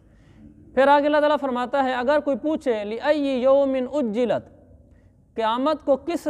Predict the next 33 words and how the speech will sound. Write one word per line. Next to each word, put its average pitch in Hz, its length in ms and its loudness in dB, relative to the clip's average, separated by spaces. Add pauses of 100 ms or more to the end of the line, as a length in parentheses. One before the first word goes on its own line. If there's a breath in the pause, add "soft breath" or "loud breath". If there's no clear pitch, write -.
دن 285 180 2
کے 269 160 2
لیے 262 140 2
ملتوی 254 540 0
کر 226 200 -2
دیا 226 240 -4
گیا 214 240 0
ہے، 202 80 0
مؤخر 240 500 -6
کر 220 200 -2
دیا 196 240 0
گیا 170 180 -2
ہے؟ 113 120 -6 (340)
یہ 220 140 -10
کافر 254 320 0
کہتے 269 340 2
تھے 269 140 0
نا، 339 80 -2 (500 soft breath)
اگر 262 220 -2
قیامت 269 380 -2
سچی 269 300 -2
ہی 269 280 0
ہے، 185 220 2
عذاب 233 440 -2
سچا 247 340 -4
ہی 240 100 2
ہے، 226 60 -4
تو 240 100 -4
پھر 262 120 -2
آتا 254 240 -2
کیوں 262 200 -2
نہیں 135 160 -4
ہے؟ 107 60 -14